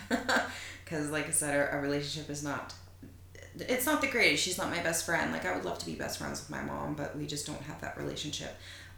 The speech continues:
But I do love my mom, and I'm, like, I admire a lot of qualities about her, and she has, she has been amazing in a lot of different ways, so I one hundred percent appreciate her.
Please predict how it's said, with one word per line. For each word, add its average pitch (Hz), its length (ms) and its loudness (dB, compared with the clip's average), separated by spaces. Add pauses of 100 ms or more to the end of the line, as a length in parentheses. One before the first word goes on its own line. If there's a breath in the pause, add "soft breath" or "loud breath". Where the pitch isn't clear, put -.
But 147 240 4
I 147 80 0
do 147 200 -2
love 143 200 0
my 151 80 0
mom, 156 460 -2
and - 100 -6
I'm, 143 540 -2
like, 139 320 -10 (480)
I 156 340 -4
admire 165 380 -6
a - 20 -6
lot 143 180 -4
of - 60 -10
qualities - 460 -8
about - 220 -8
her, - 340 -6
and 151 320 -6
she - 280 -4
has, 147 440 -6
she - 160 -6
has 151 320 -4
been 151 380 -8 (440 loud breath)
amazing 78 680 -6
in 151 420 -8 (140)
a 151 140 -10
lot 147 200 -10
of - 220 -14
different - 420 -12
ways, 151 200 -8
so - 140 -6
I 165 360 -10
one 160 120 -10
hundred 170 260 -12
percent 156 300 -12
appreciate - 440 -12
her. 175 200 -12